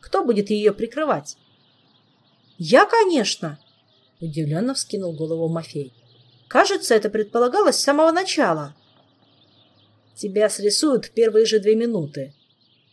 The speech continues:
поморщился мэтр. Их же наверняка будут вести.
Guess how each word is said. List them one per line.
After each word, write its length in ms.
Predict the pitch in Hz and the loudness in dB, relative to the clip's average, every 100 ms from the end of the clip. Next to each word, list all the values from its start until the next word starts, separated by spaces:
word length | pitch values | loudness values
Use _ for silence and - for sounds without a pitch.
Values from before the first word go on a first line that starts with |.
| _ - | _ -12
поморщился 640 | 151 147 143 - 151 151 | -10 -10 -10 -10 -8 -8
мэтр. 340 | 147 139 139 - _ _ _ _ _ _ | -10 -14 -20 -20 _ _ _ _ _ _
Их 180 | - 220 | -6 -2
же 120 | 196 | 0
наверняка 540 | 220 214 220 262 - 240 | 2 2 2 0 2 2
будут 300 | 165 160 160 | 0 -6 -6
вести. 540 | 220 - - 190 143 | -6 -6 -6 -8 -8